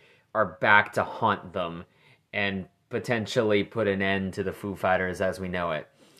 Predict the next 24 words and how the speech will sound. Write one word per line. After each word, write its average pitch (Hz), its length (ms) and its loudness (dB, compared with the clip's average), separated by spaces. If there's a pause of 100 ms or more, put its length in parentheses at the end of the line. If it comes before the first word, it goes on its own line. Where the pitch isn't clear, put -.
(360)
Uh, 107 340 4 (380)
this 139 320 0
is 180 140 0
something 151 680 0
that 127 140 6
I 110 120 2
thought 143 400 8
originally 131 420 2
was 120 160 0
a 101 80 -4
joke 107 460 2
whenever 123 260 2
it 117 80 -4
came 123 220 0
out, 123 360 4 (640)
or 127 120 -2
at 117 80 2
least 117 180 -2
the 123 80 -2
announcement 107 500 -2
for 135 360 0
it. 143 260 0 (240)
And 117 180 -12
then, 135 300 -4